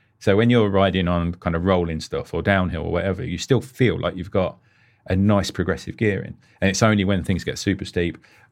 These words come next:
you know, when you're, you, you've been climbing for hours and you're completely on your arse, you've got a gear that will keep you going. And I think there's, there's always been a kind of, um, almost a sort of snooty thing of, um, some roadies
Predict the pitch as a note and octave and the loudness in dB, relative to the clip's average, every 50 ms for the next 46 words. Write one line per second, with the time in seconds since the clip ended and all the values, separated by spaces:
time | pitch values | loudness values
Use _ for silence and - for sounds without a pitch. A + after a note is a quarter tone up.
0 | _ - - F#2+ D#2+ E2 - - - _ _ _ - G2 F2 E2 F2 F2+ E2 - | _ -4 -2 -2 0 -2 -4 -10 -16 _ _ _ 0 2 2 4 2 0 0 -2
1 | - _ _ _ _ _ _ _ G2+ F#2 E2+ - - _ - G2+ F#2 - G2+ F2+ | -8 _ _ _ _ _ _ _ -2 -2 -2 -4 -10 _ -4 -2 0 0 0 0
2 | F2 - A2 F#2 F#2 F2+ F2 D#2+ - F2+ F2 - - - _ _ _ - G2 F#2+ | 2 4 4 4 4 2 0 0 0 0 -2 -2 -6 -14 _ _ _ 0 2 2
3 | F#2 F2+ - F#2 E2+ D#2+ - F#2+ G2 G2+ E2 E2 F2+ F2+ F2+ F2 E2 E2+ E2+ F2+ | 2 0 -2 -4 -6 -4 -4 -2 0 0 0 0 -2 0 0 -2 -2 -2 -2 -2
4 | F2+ E2+ - - - F#2 - - - G#2+ F#2 D#2+ - - F#2+ - G2 G2+ F#2 D#2 | -2 -4 -6 -6 -6 -6 -4 0 0 0 0 0 -4 -8 -6 -2 0 0 0 0
5 | D2+ E2 E2 - - - - D2 - G2 F2+ - - F#2+ - - - F#2 - A2 | -4 -6 -8 -12 -12 -12 -12 -10 -8 -10 -12 -8 -8 -8 -8 -8 -6 -2 0 0
6 | A2+ G#2+ D2 E2 F2+ - _ _ _ _ _ - G2+ G#2 G2+ G2+ G2+ - F#3 E3+ | 0 0 -2 -6 -10 -14 _ _ _ _ _ 0 2 4 4 2 2 2 2 2
7 | A#2+ A2 - - A2+ A2+ A2 G2 - - - _ _ D3+ D3+ D3 G3+ A3 F3+ C#3 | 2 2 0 2 4 4 4 4 2 -4 -10 _ _ 0 2 4 4 4 4 2
8 | - C3 A#2 G2+ F#2+ - G#2 F2+ F2+ F2+ F2 F2 F#2 F#2 F2 E2 E2 D#2+ - _ | 2 2 2 2 2 2 2 2 4 2 2 2 2 2 2 0 -2 -4 -8 _
9 | _ _ _ - _ - A2+ G#2 G2 F#2 - F2 - - - C#2+ - - - - | _ _ _ -18 _ 2 2 2 2 2 0 -2 0 2 0 0 0 0 2 4
10 | G#2+ G2+ - - F#2+ - G2 F2+ F2 F2 E2+ E2 E2 F2 F2 E2+ E2+ E2+ D#2+ D#2+ | 4 4 4 0 0 2 2 4 4 4 2 2 2 2 2 4 2 0 -2 -6
11 | - _ _ _ _ _ _ - - C3+ A#2 G2+ G2+ G2+ G2+ F#2 G2+ F2 D#2 - | -8 _ _ _ _ _ _ -2 0 2 2 4 4 2 2 0 -4 -6 -8 -10
12 | - | -14